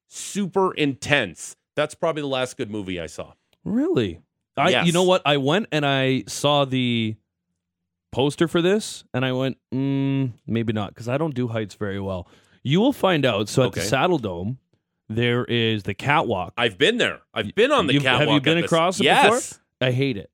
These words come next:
Speaker 1: Okay.
Speaker 2: I hate it so much. Yesterday, I was so terrified. I bruised my ribs, um, playing hockey on my week off, and while I was <laughs> walking across the Jumbotron, 'cause this is where my brain goes, um,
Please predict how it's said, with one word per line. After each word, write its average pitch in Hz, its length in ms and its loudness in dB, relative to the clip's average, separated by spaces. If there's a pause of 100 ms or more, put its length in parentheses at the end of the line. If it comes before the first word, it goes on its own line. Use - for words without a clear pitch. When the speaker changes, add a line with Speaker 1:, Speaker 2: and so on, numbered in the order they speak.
(180)
Speaker 1:
Okay. 143 420 -4
Speaker 2:
I 107 120 -4
hate 120 200 0
it - 120 -8
so 117 200 0
much. 104 320 -4 (520)
Yesterday, 151 500 2
I 143 40 4
was 123 140 0
so 127 240 0
terrified. 117 720 -2 (120)
I 107 60 -6
bruised 135 340 -2
my 123 80 -2
ribs, 113 480 -4 (440)
um, 104 500 -4
playing 120 240 -2
hockey 113 400 -2
on 107 100 -2
my 98 80 -4
week 104 260 -4
off, 113 340 -4 (100)
and 101 440 -8
while 113 320 -4
I 120 140 0
was 113 260 -2
<laughs> - 0 -
walking 120 320 -4
across 117 320 -4
the 113 80 -10
Jumbotron, 113 520 -2 (160)
'cause 143 120 0
this 131 80 -4
is 120 60 -6
where 131 120 4
my 113 120 0
brain 110 320 0
goes, 98 340 -4 (380)
um, 110 580 -2